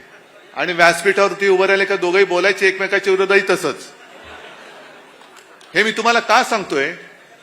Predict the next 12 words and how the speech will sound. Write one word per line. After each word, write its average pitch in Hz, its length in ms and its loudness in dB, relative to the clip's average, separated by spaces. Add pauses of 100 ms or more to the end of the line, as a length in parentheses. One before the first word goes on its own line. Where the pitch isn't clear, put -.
(640)
की 220 80 -10 (180)
तरीही 202 540 0 (920)
पवार 180 260 4
साहेब 214 320 2
काय, 214 320 2
काँग्रेस 190 560 -2
काय, 107 220 -6 (880)
शिवसेनेपेक्षा 202 680 0
जास्त 170 320 0
दिवस 190 260 -2
सत्तेत 170 300 -6
होती. 107 240 -14